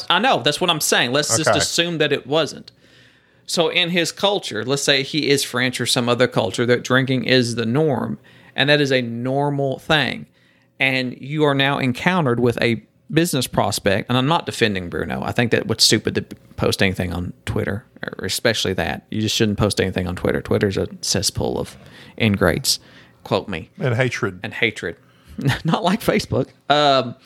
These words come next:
Speaker 1: but to say that this is abnormal, I don't know if I would go into business with somebody. That would be the same as me saying, and this is why I'm using that comparison.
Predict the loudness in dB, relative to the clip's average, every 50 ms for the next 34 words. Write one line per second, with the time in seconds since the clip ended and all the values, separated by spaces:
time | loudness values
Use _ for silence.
0 | -20 -20 -20 -20 -20 -20 -20 -20 -20 -20 _ _ -2 0 2 2 0 -2 -8 _
1 | _ _ _ _ _ _ _ _ _ _ _ _ _ _ _ _ _ _ _ _
2 | _ _ _ _ _ -6 -2 0 0 2 2 2 4 4 4 2 2 2 2 0
3 | -2 -2 0 0 2 2 2 2 2 0 0 0 2 2 2 2 2 0 0 2
4 | 2 2 2 2 2 2 2 2 0 0 0 0 0 2 2 0 0 0 -4 -6
5 | -4 -4 -4 -6 -4 -4 -4 -4 -2 -4 -6 -6 -6 -6 -6 -6 -4 -4 -4 -6
6 | -4 -2 -2 -2 -2 -2 -2 -2 -2 -2 0 0 2 0 0 0 -4 -4 -4 -4
7 | -4 -4 -4 -4 -4 -6 -6 -6 -4 -2 0 0 0 0 0 0 0 0 2 0
8 | 0 0 0 0 0 0 -2 -4 -6 -2 0 2 2 2 0 -2 -4 -6 -8 -12